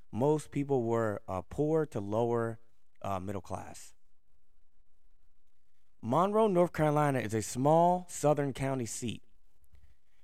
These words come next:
In nineteen twenty-five, it was home to a mere six thousand one hundred people, of whom approximately one-third were black.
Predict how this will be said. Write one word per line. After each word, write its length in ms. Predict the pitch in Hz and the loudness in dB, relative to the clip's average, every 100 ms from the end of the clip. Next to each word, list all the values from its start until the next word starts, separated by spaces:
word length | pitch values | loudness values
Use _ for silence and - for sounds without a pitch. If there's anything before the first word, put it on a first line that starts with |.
| - | -6
In 200 | 131 131 | -2 0
nineteen 420 | 151 196 226 185 165 | 2 2 0 -2 0
twenty-five, 760 | 156 160 139 - 139 110 98 | 2 2 2 2 4 4 2
it 80 | 123 | 0
was 160 | 120 | -2
home 320 | - 143 156 151 | 0 0 0 -2
to 180 | 139 127 | 0 2
a 100 | 113 | 2
mere 480 | 117 151 151 139 - - - - - | 0 0 2 0 -2 -14 -18 -18 -16
six 380 | - 185 - | -6 -2 -2
thousand 480 | - 151 151 131 131 | 4 6 6 2 2
one 180 | 117 151 | 4 4
hundred 300 | 139 127 127 | 2 0 -2
people, 460 | - 127 92 90 - - | -2 -2 -2 -8 -8 -2
of 160 | 113 | -2
whom 220 | 143 147 | 2 2
approximately 760 | 123 - 156 165 - 139 131 123 - - - | 2 2 4 4 4 0 0 0 -6 -16 -12
one-third 560 | - 123 170 151 147 139 | 0 4 4 4 2 4
were 120 | 113 | 0
black. 460 | 92 92 82 - | -2 -4 -6 -10